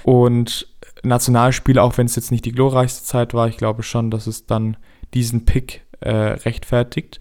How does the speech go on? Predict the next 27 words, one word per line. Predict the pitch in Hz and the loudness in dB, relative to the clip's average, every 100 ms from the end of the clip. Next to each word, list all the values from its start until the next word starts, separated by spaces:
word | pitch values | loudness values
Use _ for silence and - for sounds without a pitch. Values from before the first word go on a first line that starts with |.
| - - - | -20 -12 0
Und, | 185 240 - | 2 2 0
äh, | - 160 | 2 2
was | 160 | 2
auch | - 156 | 2 2
mal | 147 | 2
schön | 156 151 | 0 -2
ist, | 147 | -2
ist | 139 139 | -4 -6
es | 139 | -6
aus | - 135 | -4 -2
einer | 135 - | -2 -2
anderen | 131 127 127 | -2 0 0
Zeit, | 139 135 - | 2 2 0
in | 123 | -2
der | 117 117 - | 2 2 2
ich | - | -2
mich | 131 123 | -2 -2
jetzt | 117 - | -4 2
weniger | 120 147 151 | 2 4 2
auskenne. | - 143 - 170 156 | 0 -2 -4 -2 0
Da | 127 | -2
kann | 120 123 | 0 -2
ich | 123 | -2
ganz | 117 117 | -4 -4
viele | 113 | -6
Fragen | 113 - 69 156 | -4 -2 -2 -2
stellen | - 143 151 165 | -2 0 2 0